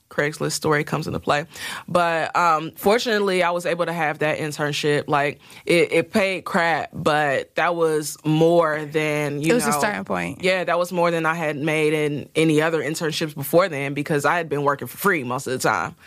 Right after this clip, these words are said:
Speaker 2: Mm-hmm.
Speaker 1: Um, so, yeah, fortunately, I was able to secure something before I came down.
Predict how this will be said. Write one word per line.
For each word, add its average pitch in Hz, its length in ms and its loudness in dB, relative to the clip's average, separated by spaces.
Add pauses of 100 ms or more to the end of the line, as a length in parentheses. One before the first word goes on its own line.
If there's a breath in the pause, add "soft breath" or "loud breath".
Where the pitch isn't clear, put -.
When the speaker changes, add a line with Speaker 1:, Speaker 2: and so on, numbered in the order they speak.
(140 loud breath)
Speaker 2:
Mm-hmm. 226 220 8
Speaker 1:
Um, 147 460 0
so, 151 360 2
yeah, 160 380 0
fortunately, 175 680 0
I 147 80 2
was 165 180 -4
able 151 380 2
to 147 320 2
secure 147 640 2
something 147 640 -2
before 147 360 2
I 123 120 2
came 135 240 -6
down. 85 320 -2